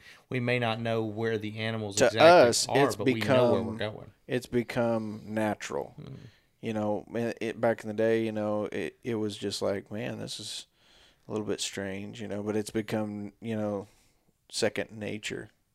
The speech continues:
Speaker 1: Yeah.
Speaker 2: to, you know, make sure we know what, how to access areas
Speaker 1: Well, if
Speaker 2: and
Speaker 1: you'll just look, I mean, just simple things like whenever you are out there hunting,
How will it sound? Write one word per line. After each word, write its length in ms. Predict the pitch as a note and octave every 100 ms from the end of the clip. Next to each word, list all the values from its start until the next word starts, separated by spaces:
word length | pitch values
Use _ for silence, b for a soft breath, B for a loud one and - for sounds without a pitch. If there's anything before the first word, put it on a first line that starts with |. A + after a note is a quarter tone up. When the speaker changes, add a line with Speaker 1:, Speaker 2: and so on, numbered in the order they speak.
| _ _ _
Speaker 1:
Yeah. 80 | -
Speaker 2:
to, 300 | - G#2 G#2 G#2
you 120 | G#2
know, 100 | G#2
make 220 | G#2+ G2+
sure 200 | - G2+
we 160 | G#2 G#2+
know 220 | G#2+ G#2+
what, 300 | A2 G#2+ - _ _ b b -
how 140 | G#2+
to 200 | G2+ -
access 440 | G#2 - F#2+ -
areas 400 | - G2 A2 G#2
Speaker 1:
Well, 120 | C3 C3
if 60 |
Speaker 2:
and 80 | C3+
Speaker 1:
you'll 100 | C3+
just 200 | B2 A2
look, 280 | A2+ B2+ C3+ B2+
I 20 |
mean, 120 | B2
just 360 | A#2 - - -
simple 260 | C#3+ B2+
things 360 | A2+ B2 A#2+ A#2
like 160 | A2+ A#2+
whenever 280 | A#2+ A#2
you 200 | A2+ A2+
are 220 | A2 A#2 A2
out 160 | G#2+
there 160 | - A2
hunting, 360 | A2 A2 A2